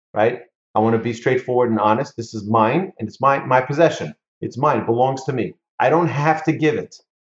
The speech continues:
right? If I decide out of the goodness of my heart to pass it along to someone else, right, by request of someone, I'll do that.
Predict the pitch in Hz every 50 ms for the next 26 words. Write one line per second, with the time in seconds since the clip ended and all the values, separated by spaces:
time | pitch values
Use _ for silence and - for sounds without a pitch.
0 | _ _ _ _ _ _ _ _ - 101 107 131 170 180 - - - - 120 120
1 | 156 156 180 185 185 175 - - 190 185 160 131 123 120 117 110 107 143 151 147
2 | 143 139 - - 135 135 131 131 127 147 151 131 110 - - - _ _ _ _
3 | - 123 120 - 139 139 135 135 - 135 131 131 131 147 147 123 104 95 95 92
4 | - _ _ _ _ _ _ _ _ - 143 135 139 156 147 160 180 202 202 156
5 | 131 - - - - - _ _ _ _ _ _ _ _ _ _ - 104 110 117
6 | 123 - - - - _ _ _ - 127 127 131 131 131 127 127 - 170 175 180
7 | - - - 120 - - 120 110 107 107 113 120 120 - _ _ _ _ _ -
8 | 113 120 113 110 127 123 101 78 76 - -